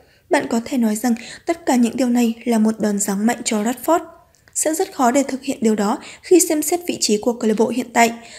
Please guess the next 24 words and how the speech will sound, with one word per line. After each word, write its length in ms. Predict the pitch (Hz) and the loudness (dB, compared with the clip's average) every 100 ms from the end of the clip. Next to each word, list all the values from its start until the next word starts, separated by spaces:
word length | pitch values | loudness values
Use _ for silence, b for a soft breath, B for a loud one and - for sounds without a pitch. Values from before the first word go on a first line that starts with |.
| B B | B B
Tôi 200 | 269 240 | 0 0
sẽ 160 | 240 | 0
đề 140 | 294 247 | 0 0
xuất 200 | 226 277 277 | 0 -2 -2
Rashford 360 | 269 285 330 320 | -4 -2 -4 -2
rời 140 | 254 | -2
khỏi 140 | 233 214 | 0 0
M 80 | 214 | 2
U 200 | - 254 247 B B | 2 2 0 B B
để 140 | 254 233 | -2 0
lấy 180 | 208 | 0
lại 160 | 202 226 | 0 0
một 120 | 220 202 | -2 -2
chút 140 | 277 277 | -4 -4
tự 140 | - - | -4 0
tin, 180 | 262 262 247 B B B | 2 2 0 B B B
nhưng 180 | 330 | -2
viễn 160 | 294 302 | -2 -2
cảnh 180 | 311 254 | -2 0
này 160 | 240 | 0
sẽ 240 | 220 - 240 | 0 -4 -4
không 200 | - 233 | -2 -2
xảy 200 | - 214 | 0 -2
ra. 280 | 226 240 | 0 0